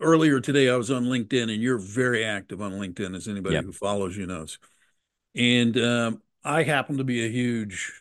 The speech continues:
Speaker 1: huge fan of Anthony Robbins. I've never been to a Tony Robbins seminar or never been to anything and seen him in person. I have listened to cassette tapes. Let's take it back, <laughs> technology back a little while. I've listened to cassette tapes on, on, on, on Tony Robbins.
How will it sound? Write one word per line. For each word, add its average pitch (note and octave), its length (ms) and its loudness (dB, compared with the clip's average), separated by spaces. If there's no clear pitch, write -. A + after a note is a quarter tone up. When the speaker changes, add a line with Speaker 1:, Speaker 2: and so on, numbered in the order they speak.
Speaker 1:
huge A#2+ 380 0
fan G#2+ 340 -2
of G2+ 120 -4
Anthony G2 340 -6
Robbins. F2 500 -8
I've A#2 160 -2
never A#2+ 240 0
been A#2+ 260 2
to A#2+ 120 4
a A2+ 60 2
Tony A#2 260 -2
Robbins A2+ 840 -2
seminar G#3+ 720 4
or A#2+ 360 -10
never A#2+ 260 -2
been C3+ 220 4
to C3+ 240 0
anything C3+ 440 2
and A#2 120 -2
seen D#3 220 0
him B2+ 140 0
in G#2 100 -4
person. G#3 640 2
I C3 180 2
have A2+ 120 -2
listened B2 400 -2
to A2 260 -2
cassette D3+ 460 -2
tapes. F3 380 0
Let's A#2 180 -8
take - 180 -2
it - 140 -6
back, - 240 0
<laughs> - 460 6
technology E3+ 640 4
back D#3 380 2
a G3+ 40 6
little F3 220 4
while. F3 320 2
I've D3+ 140 -4
listened F3 260 -2
to D#3+ 60 -4
cassette D#3+ 440 -2
tapes F3+ 300 2
on, F3 260 0
on, D#3 280 -2
on, D3+ 260 0
on D3+ 160 0
Tony E3 220 0
Robbins. E3 440 2